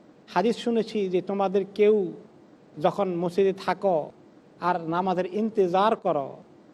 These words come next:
নামাজ শুরু হতে দেরি হলেও যতক্ষণ তুমি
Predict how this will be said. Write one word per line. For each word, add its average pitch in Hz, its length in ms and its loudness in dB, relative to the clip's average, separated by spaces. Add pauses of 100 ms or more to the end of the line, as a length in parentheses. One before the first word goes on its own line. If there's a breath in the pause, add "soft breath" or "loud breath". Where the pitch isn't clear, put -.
(640)
নামাজ 185 260 2
শুরু 220 220 -2
হতে 202 160 -6
দেরি 190 280 0
হলেও 175 560 2 (520)
যতক্ষণ 220 440 0
তুমি 208 440 0